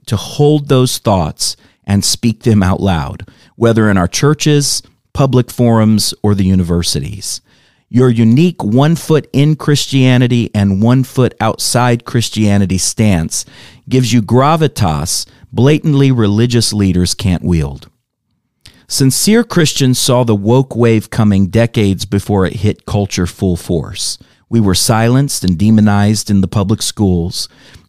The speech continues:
Our children were bullied into submission by Stalin-like totalitarian tactics. The universities turned Christian shaming into an art form. I've been forbidden to open up city council meetings by praying in the name of Jesus,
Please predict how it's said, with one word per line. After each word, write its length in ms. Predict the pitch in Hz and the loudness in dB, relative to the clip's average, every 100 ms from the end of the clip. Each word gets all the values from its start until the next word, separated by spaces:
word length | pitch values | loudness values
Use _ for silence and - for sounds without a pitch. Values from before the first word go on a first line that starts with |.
| - | -4
Our 140 | 101 | -4
children 520 | 104 - 117 113 120 | -2 0 2 2 2
were 80 | 117 | 2
bullied 460 | 87 98 110 117 113 | 0 2 2 4 2
into 180 | 110 104 | 2 0
submission 640 | - 87 98 110 - 127 | -2 0 0 0 0 0
by 160 | 107 80 | 0 -2
Stalin-like 840 | - - 107 113 113 107 104 98 | -4 -2 0 2 2 2 0 -2
totalitarian 880 | - - 104 104 98 - 101 98 92 | -6 -4 0 0 -2 0 0 0 0
tactics. 720 | - 101 90 - 90 - - - _ _ _ _ | -2 -2 -2 -4 -6 -6 -8 -10 _ _ _ _
The 100 | 117 | 0
universities 800 | 123 135 127 139 139 151 139 - | 2 2 4 2 2 0 0 -2
turned 320 | - 127 120 | 0 2 0
Christian 440 | - 131 - 123 120 | 0 -2 0 0 0
shaming 440 | - 110 107 107 | 2 2 2 2
into 300 | 107 107 113 | 2 0 0
an 100 | 104 | 2
art 220 | 90 87 | 2 -2
form. 480 | - 92 71 60 - _ _ _ - - - - _ | -4 -2 -2 -6 -12 _ _ _ -20 -20 -20 -20 _
I've 220 | - 175 208 | -4 -2 0
been 160 | 196 | -2
forbidden 460 | 147 135 110 120 123 | 0 -2 0 0 2
to 80 | 101 | 2
open 280 | 127 - | 0 0
up 140 | 127 - | 0 0
city 300 | - 139 135 | -2 0 0
council 420 | - 143 160 127 | 0 0 0 2
meetings 480 | 113 90 71 60 - | 2 2 -4 -8 -6
by 220 | 110 104 | -2 -2
praying 420 | - 123 113 113 | 0 0 2 4
in 140 | 110 104 | 4 2
the 80 | |
name 240 | 101 98 98 | 2 2 2
of 120 | 92 | 0
Jesus, 680 | - 107 107 76 - - | -2 0 0 -2 -6 -8